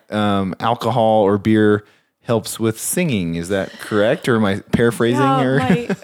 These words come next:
Speaker 2: my professional musicians out there are shaking their heads right now, and I'm sorry. Uh, <laughs> what I, what I, I should say is that, um, there,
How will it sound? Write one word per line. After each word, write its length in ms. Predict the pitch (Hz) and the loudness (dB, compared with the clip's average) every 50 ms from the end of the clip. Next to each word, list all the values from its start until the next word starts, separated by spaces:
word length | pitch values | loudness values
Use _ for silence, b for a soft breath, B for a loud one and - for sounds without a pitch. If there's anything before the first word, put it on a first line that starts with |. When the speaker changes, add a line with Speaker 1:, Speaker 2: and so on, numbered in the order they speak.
| - 233 | -8 -6
Speaker 2:
my 380 | 240 247 233 233 220 220 202 220 - | -6 -4 -4 -4 -4 -6 -6 -8 -10
professional 580 | 254 247 - 269 262 254 - 240 214 196 185 | -14 -8 -6 -6 -6 -6 -8 -10 -8 -8 -10
musicians 520 | 185 202 208 202 226 233 - - 208 196 202 | -10 -12 -14 -14 -12 -12 -10 -8 -8 -6 -4
out 220 | 196 196 196 - | -4 -4 -4 -4
there 340 | 202 190 185 185 185 180 - - | -4 -2 -2 -2 -4 -6 -6 -6
are 260 | - 185 185 175 180 | -6 -4 -4 -6 -6
shaking 340 | 202 - - 220 196 220 202 185 | -8 -8 -10 -8 -8 -6 -8 -6
their 100 | 175 185 | -6 -4
heads 240 | 202 185 180 - | -4 -6 -6 -6
right 180 | - 180 180 - | -8 -8 -6 -6
now, 160 | 190 175 175 | -6 -6 -6
and 80 | 175 180 | -6 -6
I'm 80 | 175 185 | -8 -8
sorry. 880 | - - - - 196 185 180 175 175 175 175 175 170 170 170 135 135 - | -8 -10 -6 -4 -2 -2 -2 -2 -4 -4 -6 -6 -6 -6 -6 -6 -6 -2
Uh, 440 | - 185 214 208 190 190 190 - 143 | -2 0 0 2 0 0 0 -2 0
<laughs> 280 | - - - - - - | 0 0 0 -2 -2 -2
what 360 | 311 - 240 339 294 339 320 - | -4 0 2 0 0 0 -2 -2
I, 160 | - - - - B 494 480 466 466 440 392 B | -4 -4 -6 -6 B -8 -8 -8 -8 -10 -12 B
what 200 | - 269 269 277 | -8 -4 -2 0
I, 220 | 285 269 262 262 247 - - - 233 | 2 2 0 0 -2 -4 -4 -4 -2
I 80 | 240 | -4
should 260 | 247 - - 233 220 - | -4 -6 -10 -12 -12 -12
say 400 | - - 247 220 214 220 214 214 | -6 -4 -2 -2 0 0 0 -2
is 200 | 208 208 202 202 | -2 -4 -8 -8
that, 360 | - 202 196 190 190 196 - | -4 -4 -4 -4 -4 -6 -6
um, 380 | 208 196 185 180 180 185 180 180 B B B B B B B B B B B B B B B B B B B B B _ _ _ | -4 -4 -4 -6 -8 -10 -12 -12 B B B B B B B B B B B B B B B B B B B B B _ _ _
there, 640 | - 196 202 214 226 220 220 208 202 202 202 - | -20 -16 -6 -2 0 2 4 4 2 2 -2 -6